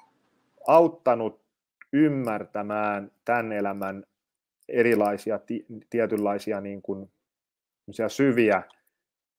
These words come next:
syviä tunteita ja syviä tiloja. Et ne on tavallaan tullut kyllä todella tärkeeseen aikaan. Ja sitten niitä on tullut yleensä s-, ni-, sillä tavalla, että on joku tietty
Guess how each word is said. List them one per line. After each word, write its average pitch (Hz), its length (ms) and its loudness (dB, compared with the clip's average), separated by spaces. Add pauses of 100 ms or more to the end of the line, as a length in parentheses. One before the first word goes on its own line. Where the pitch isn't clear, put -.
(1080)
syviä 143 460 6
tunteita 120 760 4
ja 101 140 -2
syviä 117 400 4
tiloja. 113 540 2 (220)
Et 110 140 -12
ne 113 100 -4
on 110 140 -2
tavallaan 113 500 6
tullut 120 380 2
kyllä 113 280 2 (140)
todella 113 400 6
tärkeeseen 107 800 0
aikaan. 107 580 -2
Ja 107 100 -4
sitten 123 360 -2
niitä 135 240 0
on 131 140 0
tullut 131 340 4
yleensä 120 320 2
s-, - 280 -20
ni-, 117 240 -8
sillä 120 280 2
tavalla, 104 400 2
että 104 200 -4
on 107 120 -4
joku 107 280 -2
tietty 104 640 -2